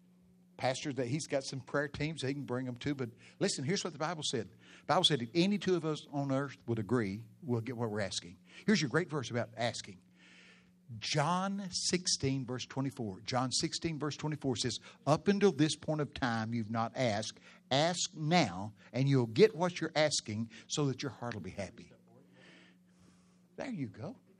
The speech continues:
John sixteen twenty-four. "Up until now, you've not asked. Ask now, and you'll receive what you're asking so that your joy will be full." John sixteen twenty-four. There you go.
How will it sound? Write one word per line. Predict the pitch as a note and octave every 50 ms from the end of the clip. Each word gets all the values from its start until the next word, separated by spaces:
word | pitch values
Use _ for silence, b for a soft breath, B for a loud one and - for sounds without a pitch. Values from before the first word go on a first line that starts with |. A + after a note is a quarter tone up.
| _ - _ _ _ _ _ _ _ _ _ B B B B B B B B B G2+
John | - D3 C#3 D#3+ F#3 G3+ G#3+ A3+
sixteen | - - - F#3+ F#3+ F#3 - - - F3 F3 E3+ E3
twenty-four. | - - E3 D#3+ D#3+ - - B2 A2 G#2 - - - - _ _ _ _ B B B B B B B B B B
"Up | B2 C3+ - -
until | F3+ F#3+ G3 A3 A3+
now, | G#3 G3 F3 B2+ A2+ G2+ A2
you've | A#2 A2+ A#2 G#2+ A2+
not | G#2+ A2+ B2 B2+ -
asked. | C3+ C3 A#2 G#2+ G2+ - - - -
Ask | A#2 C3 D3 F3 E3 - -
now, | G#3 A#3 A#3+ A#3 E3 - - - - _ B B B B B B B
and | C#3+ D3+
you'll | D3 C#3 B2+
receive | B2 A#2 - - - F3+ G#3 G3+ -
what | A3 G#3 - G#3
you're | G3+ -
asking | D#3+ D#3 C#3+ A#2+ - - A#2+ A#2 A2 - B B B B
so | B - - E3+ F3 F3
that | E3+ F#3+ F#3 F#3 - -
your | D#3+ C#3+
joy | A2+ - - A#2 G2+ F2 E2 D#2+ D#2+ E2 - -
will | G2+
be | F#2 G#2 G#2
full." | - - G#2 F#2 D#2+ D2 - - _ _ _ _ _ B B B B B
John | - A#2+ A2 G#2+
sixteen | G#2 - - D3 - - - C#3+ C#3+ C#3
twenty-four. | C3+ - C#3+ D3 C#3+ - - A2+ G2+ F2+ - B B B B B B B B
There | - F#3+ A3 G#3+
you | D#3+ C#3 A#2
go. | - - G2+ G#2+ B2+ E3+